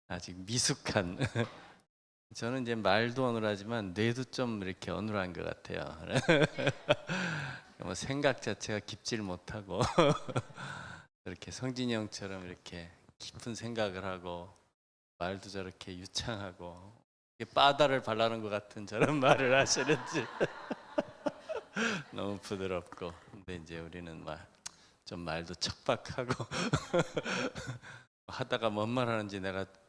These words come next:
중심을 잘 잃고 이런데 이제 <clears throat> 한수영 자꾸 요즘 나와서 숫자 놀이 하시는데 <laughs> 아, 뇌세포가 몇 개쯤 있죠?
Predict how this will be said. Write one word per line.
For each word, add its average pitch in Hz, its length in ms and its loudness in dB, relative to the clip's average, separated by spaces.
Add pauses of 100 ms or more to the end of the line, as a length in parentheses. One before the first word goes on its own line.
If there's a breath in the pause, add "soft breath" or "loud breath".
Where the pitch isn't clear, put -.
중심을 110 480 -4
잘 90 200 -6
잃고 87 380 -10
이런데 85 500 -8
이제 - 280 -14
<clears throat> - 1500 -4
한수영 117 400 -6
자꾸 - 400 -4
요즘 98 260 -2
나와서 92 280 -2
숫자 135 400 0
놀이 90 260 -4
하시는데 85 560 -8
<laughs> - 2000 0
아, 85 180 -8
뇌세포가 110 580 0
몇 98 220 0
개쯤 107 400 -2
있죠? 107 400 -8